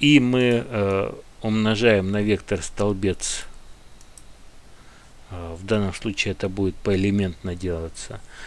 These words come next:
на два пи. Вот он, э, а, два пи, вот два пи, разделили на t,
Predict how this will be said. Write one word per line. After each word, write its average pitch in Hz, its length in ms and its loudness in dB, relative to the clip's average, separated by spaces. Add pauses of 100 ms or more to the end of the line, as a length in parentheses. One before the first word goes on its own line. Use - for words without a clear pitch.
(200)
на 101 500 4
два 95 380 4
пи. 110 400 0 (1700)
Вот 110 440 -2
он, 110 280 -2 (420)
э, 104 640 2 (2750)
а, - 360 -8 (360)
два 98 340 0
пи, 131 380 0 (200)
вот 123 200 0 (160)
два 92 260 -2
пи, 120 420 -2 (960)
разделили 110 720 2
на 98 240 -2
t, 104 460 0